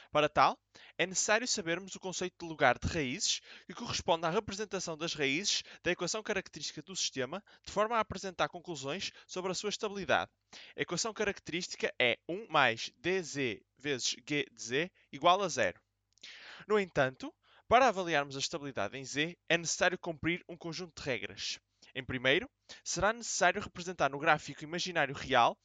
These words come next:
os polos e zeros da função de transferência G de Z em malha aberta.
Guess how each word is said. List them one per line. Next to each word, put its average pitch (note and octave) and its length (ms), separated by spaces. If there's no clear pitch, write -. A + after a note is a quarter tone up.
os - 140
polos E3 480
e G#3 100
zeros D#3 300
da D3+ 100
função E3 300
de D3+ 40
transferência D3+ 600
G E3 160
de C3+ 80
Z C#3+ 340
em D#3 80
malha D#3 280
aberta. G2+ 440